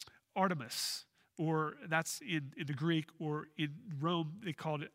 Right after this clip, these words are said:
Diane. And so, um,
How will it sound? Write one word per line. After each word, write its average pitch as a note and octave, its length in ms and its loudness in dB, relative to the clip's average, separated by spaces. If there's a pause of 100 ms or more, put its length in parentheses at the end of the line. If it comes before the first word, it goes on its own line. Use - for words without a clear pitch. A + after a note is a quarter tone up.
Diane. C#3 520 2 (1200)
And F3 120 6
so, F#3 280 4 (340)
um, E3 300 0